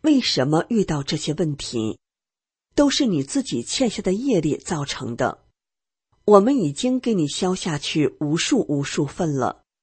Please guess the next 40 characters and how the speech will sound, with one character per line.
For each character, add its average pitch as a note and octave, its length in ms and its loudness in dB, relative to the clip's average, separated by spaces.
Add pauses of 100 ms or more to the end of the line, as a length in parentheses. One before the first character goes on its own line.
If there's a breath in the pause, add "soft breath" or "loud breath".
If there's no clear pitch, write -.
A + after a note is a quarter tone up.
(420)
只 F#3+ 180 8
剩 D4 180 2
下 B3+ 140 -2
那 B3 140 0
么 A3+ 160 0
一 C4 160 0
点 D3+ 200 0
儿 F2+ 280 -2
分 B3+ 240 0
在 G3 260 -2
各 C4 160 0
个 D#3 180 -4
层 C#3+ 360 -6
次 - 200 -4
之 D#3 200 -2
中， C#3 340 -4 (720)
为 C4 180 2
提 - 220 -6
高 B3+ 240 0
你 G#3+ 140 -2
的 G3+ 100 0
心 G#3+ 320 -2
性， F#3 380 -2 (400)
设 C4+ 280 4
的 - 120 0
一 A#3+ 160 -2
些 A3 340 2
磨 E3 180 2
练 G3 260 0
人 D3 260 -2
心、 F3+ 420 0 (340)
去 - 200 0
各 D4 220 2
种 C3 280 0
执 D#3 180 0
着 D3+ 220 2
心 F3+ 240 -4
的 D#3+ 80 0
磨 A#2 260 0
难， C#3+ 300 -4